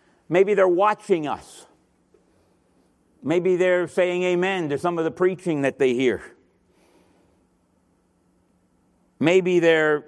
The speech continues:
wringing their hands, the fallen angels, at God's Holy Spirit working through the church and God getting glory and people getting saved and people growing. But that's a,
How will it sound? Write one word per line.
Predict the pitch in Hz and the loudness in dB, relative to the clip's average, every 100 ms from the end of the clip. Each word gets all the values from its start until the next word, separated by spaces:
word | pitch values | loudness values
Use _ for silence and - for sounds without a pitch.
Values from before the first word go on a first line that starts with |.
| - - | -20 -8
wringing | 151 196 190 180 | 2 2 2 0
their | 170 151 | 0 2
hands, | 170 202 156 127 117 | 0 0 -2 -4 -4
the | 131 | -6
fallen | - 170 180 170 147 131 117 - - _ - | -2 0 2 0 -2 -4 -8 -12 -20 _ -2
angels, | 151 147 135 123 113 | -2 0 -2 -2 0
at | 135 131 - _ _ _ 95 82 _ - | -2 -4 -20 _ _ _ -16 -16 _ -2
God's | 165 156 123 | 0 0 0
Holy | 170 151 135 | -2 -2 -6
Spirit | - 165 156 131 | 2 2 2 0
working | 143 165 160 151 135 131 | 2 2 2 -2 -2 -4
through | 143 151 143 127 - - _ _ _ - | 2 2 2 0 -4 -20 _ _ _ -4
the | 143 | -4
church | - - 175 175 - - - - _ _ _ _ - | -4 -8 0 0 0 -12 -20 -20 _ _ _ _ -8
and | 131 123 107 _ - | -6 -6 -10 _ -6
God | 101 156 151 123 | -4 -2 -4 -4
getting | 147 139 135 127 | -4 -2 -4 -2
glory | 143 151 139 107 101 | 0 0 0 -4 -6
and | 98 | -2
people | 185 165 143 | -2 -2 -4
getting | 123 156 135 | -2 -4 -4
saved | 117 160 147 131 110 107 | -4 0 0 0 -2 -4
and | 101 | -6
people | 160 143 117 | -6 -4 -6
growing. | 98 147 156 117 82 - _ _ _ _ _ _ _ _ _ _ _ - | -2 0 0 -4 -10 -20 _ _ _ _ _ _ _ _ _ _ _ -2
But | 127 | 2
that's | 202 185 | 2 2
a, | 147 | -2